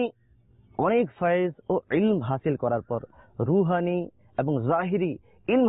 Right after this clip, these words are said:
হাসিল করার পর উনি তা ছড়ানোর জন্যে রাসূল পাক সাল্লাল্লাহু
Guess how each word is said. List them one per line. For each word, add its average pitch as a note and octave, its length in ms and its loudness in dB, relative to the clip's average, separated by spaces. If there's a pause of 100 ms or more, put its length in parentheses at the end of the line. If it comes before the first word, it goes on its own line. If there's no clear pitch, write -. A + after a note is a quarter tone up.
হাসিল F#3 320 0
করার D3+ 240 0
পর C3+ 120 0 (320)
উনি E3 100 2 (100)
তা D3+ 80 0 (320)
ছড়ানোর D#3 440 -2
জন্যে C#3+ 240 -2 (220)
রাসূল B2+ 200 0 (100)
পাক D3+ 180 -4
সাল্লাল্লাহু D3+ 400 0